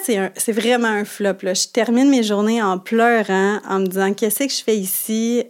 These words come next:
Euh, comme, où c'est que je m'en vais ? » <laughs> Puis ma voisine, moi, dans la vie, je dis toujours qu'il arrive jamais rien pour rien. Et ma voisine d'expo me dit, «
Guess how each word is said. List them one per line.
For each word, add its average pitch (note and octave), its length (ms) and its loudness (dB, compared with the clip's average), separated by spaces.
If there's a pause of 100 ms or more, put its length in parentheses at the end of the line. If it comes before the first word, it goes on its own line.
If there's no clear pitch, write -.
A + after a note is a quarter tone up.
Euh, F#3 460 -2 (360)
comme, G3 640 -2 (440)
où A3 80 0
c'est C4 260 2
que B3 80 2
je A#3 60 4
m'en G3+ 260 2
vais ? » F#3+ 280 2 (520)
<laughs> D#4 320 -4
Puis C#4 80 -2
ma A3+ 220 4
voisine, C#4+ 640 2
moi, B3 180 4
dans B3 160 2
la G#3 160 2
vie, B3+ 460 0
je G#3 100 -6
dis F#3+ 180 -6
toujours B3 300 0
qu'il C4 120 -2
arrive G3 120 0
jamais G3 220 -2
rien G3+ 220 -2
pour G3+ 160 -8
rien. F3 400 -6 (840)
Et A3+ 100 0
ma G#3+ 180 2
voisine B3+ 480 2
d'expo A#3 540 -2
me G#3 280 0
dit, « A3 500 -2